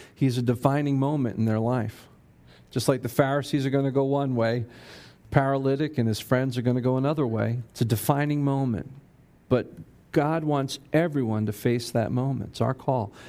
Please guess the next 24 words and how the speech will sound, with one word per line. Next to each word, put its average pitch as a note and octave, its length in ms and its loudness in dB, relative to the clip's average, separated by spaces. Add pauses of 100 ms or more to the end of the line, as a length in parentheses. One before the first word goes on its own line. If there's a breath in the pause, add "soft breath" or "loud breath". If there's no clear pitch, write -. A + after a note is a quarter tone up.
(120 loud breath)
And C3 100 4
we B2+ 80 2
can C3 140 2
trust - 680 -2
Jesus A#2 800 0
to - 100 -4
be C3+ 220 2
who D#3 220 0
he D#3+ 120 0
is D#3+ 300 -6 (720 loud breath)
and A#2 100 4
to A2+ 60 0
be A#2 120 0
glorious. A2 540 -2 (960 loud breath)
And C3+ 320 2
all D3 340 0
the D#3 220 -2
effort A#2+ 420 -2 (160)
is A2 160 -2
worth A2 320 -2
every A2 280 0
bit G#2 200 -2
of G2+ 140 -6
it - 140 -12